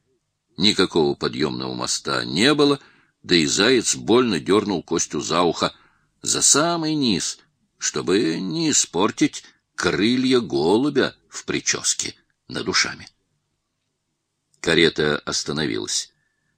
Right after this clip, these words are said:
Дядьки соскочили с запяток и снова вынесли взволнованно на подъезд пажей одного за другим. Стало очень светло и тепло.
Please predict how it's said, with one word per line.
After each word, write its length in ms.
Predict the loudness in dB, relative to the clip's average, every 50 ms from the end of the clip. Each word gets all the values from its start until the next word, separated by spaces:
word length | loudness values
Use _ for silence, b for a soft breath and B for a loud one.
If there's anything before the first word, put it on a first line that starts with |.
| _ -8
Дядьки 480 | -2 2 2 4 2 2 0 -2 -2
соскочили 680 | 0 0 0 0 0 -2 -2 -2 -2 -2 -2 0 -2 -2
с 60 | -2
запяток 720 | -2 -2 -2 -2 -4 -2 0 2 2 2 2 0 -2 -2 -2
и 60 | 0
снова 400 | 0 0 2 2 0 0 0 0
вынесли 640 | -2 -2 -2 -2 0 0 -2 -2 -4 -2 -2 -4 -4
взволнованно 960 | -4 -4 -4 -2 -2 -2 -2 -2 -2 0 0 2 2 2 0 -2 -2 -4 -4
на 100 | -4 -4
подъезд 760 | -4 -4 -6 -6 -6 -8 -6 -4 -2 -2 0 0 -2 -4 -6
пажей 560 | -8 -8 -8 -6 -4 -2 2 4 4 4 2 B B B B B -2
одного 480 | -2 0 0 0 -2 0 0 2 0
за 160 | 0 0 -2 -4
другим. 480 | -4 -6 -6 -6 -6 -6 -6 -8 -8 -12 _ _ _ _ _ _ _ _ _ _ _ _ _ _ _ _ _ _ _ _ _
Стало 340 | -4 -2 0 2 2 4 4
очень 340 | 4 2 2 -2 -6 -8 -8
светло 380 | -8 -8 -8 -6 -4 -2 -2
и 80 | -2 -2
тепло. 380 | -4 -8 -10 -8 -8 -8 -8